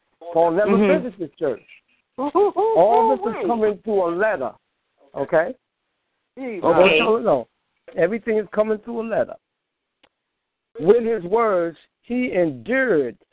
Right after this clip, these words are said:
Speaker 1: to influence the believers in the most influential city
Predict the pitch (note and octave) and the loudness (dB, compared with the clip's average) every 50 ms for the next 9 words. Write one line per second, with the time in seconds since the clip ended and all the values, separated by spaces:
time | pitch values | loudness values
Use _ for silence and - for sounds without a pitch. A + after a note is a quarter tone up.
0 | _ _ _ _ _ _ _ - - F#3+ F3 D#3+ D3+ - - _ A3 A#3+ A#3+ A#3+ | _ _ _ _ _ _ _ -6 -2 0 2 0 0 -2 -6 _ -2 -2 0 0
1 | B3+ B3+ A#3 - - A3+ G#3+ F#3+ A3 A3 G#3 G#3 G3 F3 D#3+ E3 D#3+ - - F#3+ | 0 -2 -2 -4 -6 -8 -4 -4 -6 -4 -4 -6 -6 -4 -6 -6 -6 -6 -4 -2
2 | D#3 D3+ D3+ D3 D#3+ F3 E3+ E3 E3+ - - - D3+ C#3 C#3 - _ _ A#3 B3+ | 0 0 0 0 0 0 0 0 0 -4 -8 -8 -6 -6 -6 -8 _ _ 0 2
3 | B3 A#3 A3 G3+ - - F3+ E3+ E3 D#3+ - - - - - A#3 D#3+ C3 C3 B2+ | 2 2 2 -2 -4 -6 -6 -6 -6 -8 -10 -18 -14 -6 -2 -2 0 0 -2 -6
4 | C#3 | -6